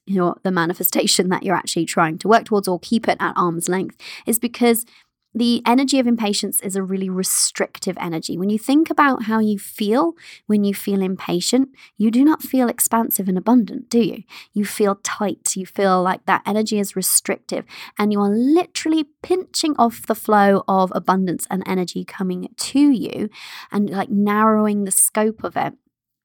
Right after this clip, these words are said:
by making it mean too much, by putting too much pressure on that result that you're after. And so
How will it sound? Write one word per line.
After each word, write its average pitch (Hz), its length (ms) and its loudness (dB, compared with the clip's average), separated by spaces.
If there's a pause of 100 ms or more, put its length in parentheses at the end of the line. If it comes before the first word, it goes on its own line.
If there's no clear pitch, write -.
(160)
by 226 280 4
making 240 580 2
it 247 100 -8
mean 208 600 2 (160)
too - 180 -4
much, - 320 -4
by 202 120 -6
putting 247 360 2
too - 220 -2
much 220 320 -2
pressure 185 600 0 (400)
on 202 220 4
that 190 140 2
result 185 480 0
that - 160 -2
you're 180 260 -2
after. 185 540 -2 (340)
And 202 260 2
so 202 380 0